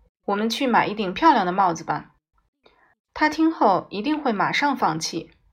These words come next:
收到这两种反馈的女孩，日后的结果是：第一种情境下的孩子会发展出越来越好的手艺，并将此作为爱好。第二种情境下的孩子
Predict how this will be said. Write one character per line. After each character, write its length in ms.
收 200
到 140
这 140
两 200
种 180
反 220
馈 160
的 120
女 160
孩， 420
日 160
后 200
的 120
结 180
果 200
是： 340
第 160
一 60
种 200
情 240
境 180
下 140
的 80
孩 280
子 200
会 220
发 160
展 200
出 360
越 140
来 160
越 120
好 200
的 120
手 260
艺， 240
并 220
将 240
此 200
作 200
为 140
爱 220
好。 340
第 100
二 180
种 200
情 220
境 180
下 160
的 60
孩 260
子 320